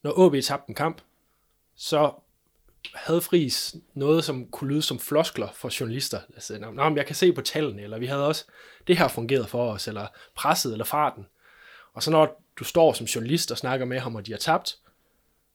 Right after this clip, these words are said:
så tænker du, "Ja, det er jo, du prøver også lige at holde hovedet lidt op og, og lade det køre på." Men det er jo noget, han har holdt fast i, de her ting, som, hvor han så kan se, om det fungerede på det parameter, det parameter, det parameter, det her fungerede ikke.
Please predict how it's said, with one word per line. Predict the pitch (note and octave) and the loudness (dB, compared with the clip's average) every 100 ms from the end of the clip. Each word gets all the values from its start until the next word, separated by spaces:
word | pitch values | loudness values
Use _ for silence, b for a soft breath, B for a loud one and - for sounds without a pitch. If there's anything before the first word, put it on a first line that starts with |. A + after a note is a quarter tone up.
| _ _ _ | _ _ _
så | - C#3+ | -8 -4
tænker | C#3+ B2 | -2 -4
du, | G#2 | -6
"Ja, | F#2+ B2+ C3+ | -4 0 0
det | A#2 | 0
er | |
jo, | A#2+ | -4
du | G#2+ B2+ | -8 -4
prøver | D3 D3 | 2 4
også | B2 - | 2 0
lige | C3 | -2
at | A#2+ | -2
holde | G#2+ A#2 | -4 -2
hovedet | C3+ C3+ | 2 4
lidt | B2 | 2
op | A#2+ B2+ C3 | -2 -2 -4
og, | G2+ G2+ G#2+ - | -10 -10 -12 -14
og | A2+ | -10
lade | A2 | -10
det | A2+ | -8
køre | B2 A2+ | -8 0
på." | C#3+ C#3+ b b b | 0 0 b b b
Men | - B2+ | -6 -4
det | |
er | B2 | 0
jo | |
noget, | C#3 F3+ | 4 4
han | D#3+ | 4
har | B2 | -2
holdt | A2+ A2+ - - _ _ - | -4 -6 -8 -20 _ _ -20
fast | - F3 F3 | 2 2 2
i, | C#3 A#2 - | -2 -6 -8
de | - | -10
her | A#2 | -8
ting, | - G#2+ - _ - | -8 -12 -14 _ -10
som, | - A2 G#2 _ _ | -8 -8 -10 _ _
hvor | - | -6
han | B2 B2 | -4 -4
så | C3 | -6
kan | - | -4
se, | C3+ A#2 | -4 -4
om | C3 | -2
det | C3+ | -2
fungerede | C#3+ F3+ | 2 4
på | D3+ | 4
det | C#3 G3 | 4 4
parameter, | C#3+ C#3+ D3 A2 | 2 0 0 -2
det | D3 | -4
parameter, | C#3+ A#2+ A#2+ A2+ | -4 -4 -6 0
det | F3 | 0
parameter, | F3 C3 C#3 A#2 | 2 -2 -2 -4
det | D3 | -6
her | C3+ | -6
fungerede | - G#2+ B2+ G2+ | -6 -4 -4 -4
ikke. | G#2 | -10